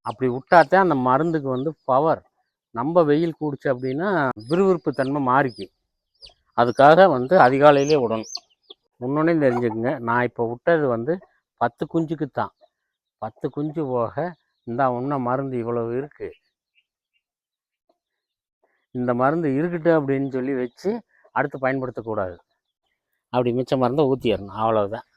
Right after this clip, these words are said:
இந்த எஃப் ஒன் மருந்தை வந்து அஞ்சு நாள் to ஏழு நாள் அதுக்குள்ள வந்து ஊத்தணும். அதுக்கு மேல வந்து போச்சு அப்படின்னா எந்த பயனும் இருக்காது. அதனால வந்து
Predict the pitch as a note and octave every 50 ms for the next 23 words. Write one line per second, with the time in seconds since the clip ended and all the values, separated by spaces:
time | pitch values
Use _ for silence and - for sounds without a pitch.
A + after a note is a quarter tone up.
0 | _ _ _ _ _ _ _ _ _ _ _ _ _ _ _ _ _ _ _ _
1 | A2 A2 A#2 A2 A2 A2 - - G3+ F#3 D#3+ C#3+ C3+ C3 B2 A2+ A2+ A#2 A2+ G#2+
2 | G#2 G#2 G#2 A#2 D#3 F#3 F3+ - - - A2 A2+ B2+ C#3 D3+ D3 D#3+ C#3+ C#3 C#3+
3 | D#3 D#3 D3 - _ E3+ G3+ G#3 - _ - C#3 C3 C3 C3 B2 A#2 A#2+ A#2 G#2+
4 | F2+ - _ _ _ _ _ _ - A2 A2 A#2 - - B2 C#3+ F3 F#3 D#3+ C#3+
5 | C#3 C#3 D#3+ C#3+ B2 A2+ - A#2 G#2 G2+ G#2 - _ _ _ _ _ - G#2+ A#2
6 | A#2+ C3 A#2+ - - B2 A#2+ A#2+ C#3 E3 F#3 F#3+ F3 E3 D3+ C3+ C3+ C3 B2+ -
7 | C#3+ C#3 A#2+ - C#3 B2+ A2 A2 A#2 A#2 C3 E3 G3+ G#3+ - - A#2+ C3+ D#3 D#3
8 | D#3+ D3 - - C#3 D3 E3+ F3+ F3 E3+ D3+ C3+ B2+ A#2 B2 A#2 G#2+ G2 F#2+ F2+
9 | _ _ _ _ _ _ _ _ _ _ _ _ _ _ G#2 A2+ A2+ A2 A#2 B2+
10 | D3 E3 D#3 C#3 A#2+ A#2 A#2 B2+ F3+